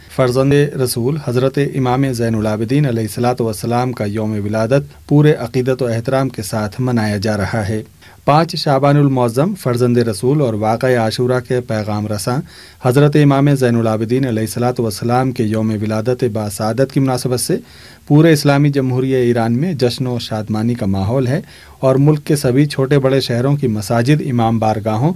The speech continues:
اور مقدس مقامات میں محفل میلاد کا اہتمام کیا گیا ہے۔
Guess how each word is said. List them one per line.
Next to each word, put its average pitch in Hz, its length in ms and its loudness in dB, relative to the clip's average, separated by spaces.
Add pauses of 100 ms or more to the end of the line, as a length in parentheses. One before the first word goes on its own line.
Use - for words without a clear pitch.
(320)
اور 127 140 2 (100)
مقدس 143 460 0
مقامات 123 600 0
میں 143 180 -2
محفل 123 460 -2
میلاد 113 440 0
کا 95 180 -6 (120)
اہتمام 139 480 0
کیا 104 320 -2
گیا 101 240 -2
ہے۔ 107 120 -4